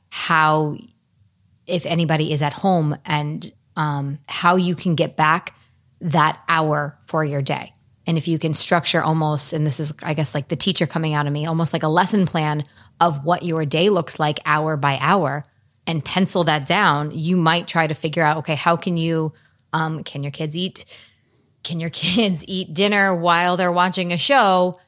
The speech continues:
And then you're, like, off to the side watching an exercise video on your phone right next to them. But at least they're kind of contained from you for a little bit and occupied. Um, can you carve out some time that way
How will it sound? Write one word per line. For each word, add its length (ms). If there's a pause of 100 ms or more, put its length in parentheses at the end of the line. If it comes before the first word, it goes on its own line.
(220)
And 180
then 180
you're, 180
like, 240
off 160
to 100
the 80
side 360
watching 680
an 280
exercise 600
video 460
on 240
your 120
phone 320
right 160
next 240
to 80
them. 260
But 120
at 80
least 360
they're 560
kind 300
of 240 (140)
contained 580
from 240
you 220
for 160
a 40
little 240
bit 240
and 120
occupied. 640 (440)
Um, 400 (360)
can 200
you 100
carve 280
out 220
some 160
time 460
that 300
way 440